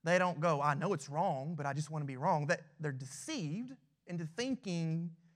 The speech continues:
it's good. They're deceived into thinking it's right. We'll see in Revelation chapter twelve and verse thirteen,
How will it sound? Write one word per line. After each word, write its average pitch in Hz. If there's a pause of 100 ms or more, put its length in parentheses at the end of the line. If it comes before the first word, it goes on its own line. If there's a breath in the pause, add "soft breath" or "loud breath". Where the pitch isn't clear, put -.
(120 soft breath)
it's 170
good. 170 (320 loud breath)
They're 170
deceived 185 (420 loud breath)
into 185
thinking 160 (480)
it's -
right. 180 (640)
We'll 160
see 180
in 175
Revelation 180
chapter 175
twelve 180
and 180
verse 165
thirteen, 196